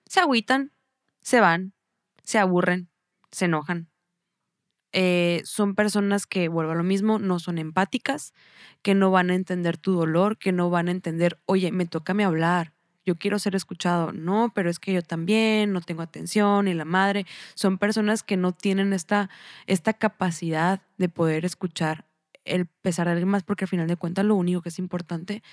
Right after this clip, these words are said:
son ellos mismos. Punto número cuatro, son, son personas que no lo van a admitir, pero dentro de su diálogo y de su lenguaje corporal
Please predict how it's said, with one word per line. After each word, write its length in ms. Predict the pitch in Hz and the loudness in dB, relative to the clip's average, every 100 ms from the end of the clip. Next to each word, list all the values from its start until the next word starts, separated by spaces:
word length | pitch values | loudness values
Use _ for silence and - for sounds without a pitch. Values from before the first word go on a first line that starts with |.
| _ | _
son 220 | - 196 | -4 0
ellos 200 | 175 156 | 0 0
mismos. 440 | 170 190 170 147 - _ _ _ _ _ _ - - | -2 -2 -4 -12 -20 _ _ _ _ _ _ -20 -4
Punto 240 | 196 196 | -2 2
número 240 | 214 202 185 | 2 2 0
cuatro, 280 | 190 - | -2 -4
son, 200 | 190 180 - | -6 -6 -4
son 180 | - 208 | -2 0
personas 420 | 233 240 240 247 | 0 0 -2 -4
que 220 | - 175 - - - | -4 -4 -6 -20 -6
no 120 | 226 233 | 2 4
lo 140 | 247 | 4
van 220 | 240 233 | 2 0
a 20 | |
admitir, 640 | 240 208 175 - 233 294 - _ - _ - | -2 -4 -6 -4 -4 -4 -10 _ -20 _ 2
pero 240 | 196 190 | 4 4
dentro 300 | 180 180 185 | 4 2 2
de 80 | 180 | 2
su 180 | 170 180 | 0 0
diálogo 600 | 180 185 233 262 349 370 _ _ _ | 4 4 4 2 -2 -8 _ _ _
y 140 | - 196 | -2 2
de 140 | 180 | 2
su 180 | 175 185 | 0 0
lenguaje 420 | 180 175 175 214 | 0 0 -2 -2
corporal 580 | - 202 - 170 190 | -2 -4 -2 0 0